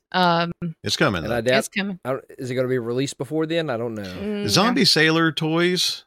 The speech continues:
Speaker 2: uh, released hi-, he just got his in, and so all the pre-orders are actually
Speaker 1: Mm-hmm.
Speaker 2: shipping out now.
Speaker 1: Yeah.
Speaker 3: Yeah.
Speaker 2: Uh, but he, I know with his last round of figures, he put some up on pro wrestling tees dot com, uh, and I was able to snag a second Earl Hebner figure,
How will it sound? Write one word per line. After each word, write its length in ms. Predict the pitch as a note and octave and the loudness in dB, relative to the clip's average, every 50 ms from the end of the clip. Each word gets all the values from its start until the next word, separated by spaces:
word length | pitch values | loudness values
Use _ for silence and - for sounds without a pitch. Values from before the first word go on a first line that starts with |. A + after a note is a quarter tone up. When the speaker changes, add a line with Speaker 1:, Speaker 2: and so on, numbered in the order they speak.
| _ - - | _ -10 -4
Speaker 2:
uh, 460 | B2 A#2+ A#2+ A#2 A2+ A2 G#2+ G#2 G#2 G#2+ | 0 2 4 4 4 4 4 2 0 0
released 540 | - A2 G#2 G#2+ G#2 G#2+ B2+ D3 D3+ - - | 0 0 0 2 2 4 2 2 2 2 2
hi-, 160 | C3 C#3 C#3+ - A2+ | 2 2 2 0 -2
he 160 | G2 B2+ E3 | 0 0 2
just 180 | D3+ C3+ C3 A#2 | 2 2 0 0
got 120 | - C3+ | 0 0
his 260 | A#2+ B2+ C#3+ C3+ A2 A#2 | 2 2 2 2 2 2
in, 200 | B2+ C3 C3+ B2+ | 2 2 2 2
and 80 | G#2+ | 0
so 100 | - G#2 | 0 0
all 120 | G#2 A2+ - | 0 0 -2
the 80 | - | -2
pre-orders 480 | - - A#2+ A#2+ A#2 A#2 A#2 B2 G2+ F#2+ | -4 -2 0 0 2 2 0 -2 -2 -2
are 120 | F2+ F2 F2+ | -2 0 0
actually 480 | G#2 G#2+ - - G2+ G2 F#2 F2+ E2+ _ _ _ - | 0 0 -2 -2 -2 -2 -2 -4 -8 _ _ _ -8
Speaker 1:
Mm-hmm. 100 | A3 G#3 | -6 -4
Speaker 2:
shipping 400 | F#3 G3+ G3+ A#2+ A2 A2 G#2 G#2 | -2 0 0 0 2 2 2 2
out 160 | G#2 F#2+ - | 0 0 -2
now. 400 | F2+ F2+ F2 F2 F#2 G#2+ B2 C3+ C3 | -2 -4 -2 -2 0 -2 -2 -2 -2
Speaker 1:
Yeah. 260 | - F3 F3 - F3+ - - - - | -2 -2 -2 -2 -4 -10 -16 -18 -14
Speaker 3:
Yeah. 120 | B2 G#2 F#2+ F#2 F#2+ | -14 -10 -6 -2 0
Speaker 2:
Uh, 320 | G2 G2 F#2+ F2+ F2 E2+ | 2 2 2 2 0 0
but 520 | D#2+ E2 F2 F2+ F2 G#2+ G2 F#2+ F#2+ - - - - _ _ _ _ _ - | -4 -6 -6 -2 0 0 0 0 -2 -4 -6 -12 -20 _ _ _ _ _ -10
he, 800 | F2+ F2 C3+ D3 C#3+ C#3+ C#3+ C#3 C3 B2 A#2 A2+ A2+ G#2+ G#2 - | -4 0 0 2 2 2 2 2 2 0 0 0 -2 -4 -4 -4
I 80 | - A2+ | -2 0
know 240 | A2+ A#2+ A#2 A#2+ A#2+ | 2 2 4 4 2
with 220 | A2 G#2 G#2+ G2+ | 2 2 2 2
his 120 | G2 G2 F2 | 2 2 0
last 360 | G2+ G#2+ A2 A2+ A2+ - - | 2 2 2 2 0 -2 -2
round 240 | F#2+ F#2 F2+ F2+ F2 | -2 -2 -2 -2 -4
of 80 | E2 | -6
figures, 500 | - - F#2+ F2 D#2+ E2+ E2+ E2+ E2+ - | -6 -4 -6 -4 -4 -4 -4 -4 -4 -4
he 160 | - G#2 G2+ | -2 -4 -4
put 240 | - - G#2+ F#2+ - | -4 -4 -6 -6 -4
some 220 | - - F#2+ F#2 F2+ | -2 -2 -2 -2 -2
up 160 | F2+ F2+ - - | -4 -4 -6 -6
on 240 | - F2+ F2 E2 D#2 | -6 -6 -6 -6 -6
pro 180 | _ - G#2 G2+ | _ -6 -4 -4
wrestling 380 | F2 F2+ F2+ - - F#2 E2+ | -2 -2 -4 -4 -4 -6 -8
tees 260 | - - G2 F#2 E2+ E2 | -6 -6 -6 -4 -4 -4
dot 220 | F2 E2 - - | -4 -4 -6 -6
com, 420 | - - F2 E2+ D#2 D2 C#2+ C#2+ - _ _ _ - G3 F3 - _ _ _ _ - | -6 -6 -6 -4 -4 -6 -8 -10 -12 _ _ _ -16 -16 -16 -16 _ _ _ _ -4
uh, 400 | F2 F2 E2+ E2 D#2+ D#2 D#2+ - - | -2 0 0 0 0 0 -2 -2 -2
and 120 | F#2 F#2 | -2 -2
I 20 | |
was 180 | F2 E2 E2 E2+ | -2 -2 0 0
able 240 | F#2 F2+ D#2+ E2 E2 | 0 0 -2 -2 -4
to 300 | D2+ E2 D#2+ D#2 D2+ D2+ | -4 -2 -4 -4 -4 -2
snag 360 | - - - - F#2+ F#2+ - | -2 -2 0 0 0 -2 -2
a 60 | E2 E2 | 0 0
second 320 | - G2 F2+ - F2+ - | 0 0 0 -2 -4 -6
Earl 180 | - F2 F#2 E2 D#2 | -4 -4 -4 -2 -2
Hebner 340 | F#2 F2+ E2+ F2 D2+ C#2 - | -2 -2 0 -2 -4 -6 -6
figure, 400 | - D#2+ D2+ C#2+ D2 C#2 C2 | -6 -6 -4 -4 -6 -6 -8